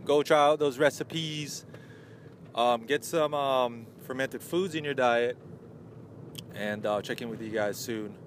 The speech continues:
Get at it. Happy weekend. The next new week is coming up. Get your gains in, stretch out, eat some good food, get some good rest. Um, I'll probably do an ice bath this coming week. So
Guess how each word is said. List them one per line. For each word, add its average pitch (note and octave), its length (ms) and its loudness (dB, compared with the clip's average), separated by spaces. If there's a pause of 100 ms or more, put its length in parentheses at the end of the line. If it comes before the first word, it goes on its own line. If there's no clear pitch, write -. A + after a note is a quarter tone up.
(880)
Get A#2+ 160 0
at A#2 200 6
it. A2 140 0
Happy A2 360 -4
weekend. A2 760 -4
The G2+ 60 -10
next - 520 -12 (540)
new C3+ 180 -6
week C3 240 -4
is B2 100 -4
coming B2 300 -4
up. A#2+ 180 -2
Get B2 180 -6
your A#2 80 -16
gains A2+ 440 -6
in, G#2 440 -4 (160)
stretch - 340 -4
out, G2+ 360 2 (800)
eat A#2+ 180 -14
some A#2 160 -12
good A#2 200 -4
food, A2 340 -8
get A2+ 160 -8
some A#2 160 -12
good G#2+ 240 -4
rest. G#2 460 -2 (160)
Um, G#2 280 -10
I'll - 80 -8
probably A2+ 320 -2
do A2 120 -6
an G2+ 60 -8
ice G2+ 200 -4
bath G2 300 -4
this G2+ 160 -12
coming F#2+ 280 -14
week. F#2 280 -12
So - 280 -12